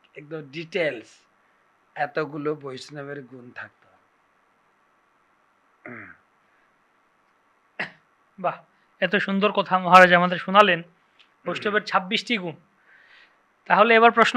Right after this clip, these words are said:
Speaker 2: হলো মহারাজ, যে অনেকে ভক্তরা এরকম বলে থাকেন, প্রশ্ন করে থাকেন যে এত এত বছর ধরে ভক্তিতে আছি, দশ বছর, পনেরো বছর, কুড়ি বছর ধরে ভক্তিতে আছি,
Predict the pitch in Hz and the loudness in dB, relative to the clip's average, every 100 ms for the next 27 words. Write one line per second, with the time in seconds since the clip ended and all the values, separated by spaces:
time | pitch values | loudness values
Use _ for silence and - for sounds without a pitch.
0 | 233 240 226 214 226 220 220 220 208 - | 4 4 2 4 4 4 4 4 2 -8
1 | _ _ - _ _ - 202 220 220 240 | _ _ -20 _ _ -6 0 0 2 0
2 | 196 202 - 208 208 196 190 208 196 180 | 0 -6 -2 2 4 4 2 -6 -6 -4
3 | 190 185 175 170 170 190 180 170 165 170 | -6 -6 -8 -8 -8 -6 -6 -4 -4 -4
4 | 165 175 175 202 190 196 190 185 185 175 | -4 -2 -2 -2 -4 -6 -8 -8 -8 -6
5 | 185 170 - 175 170 160 - 160 180 175 | -8 -10 -12 -10 -8 -8 -10 0 0 0
6 | 175 165 180 170 175 185 185 175 170 180 | -12 -6 -4 -4 -10 -10 -10 -10 -6 -6
7 | 170 170 _ _ _ - 202 196 190 190 | -6 -12 _ _ _ -6 -4 -4 -8 -8
8 | 180 175 160 - 170 175 170 170 | -8 -10 -14 -18 -6 -2 -2 -4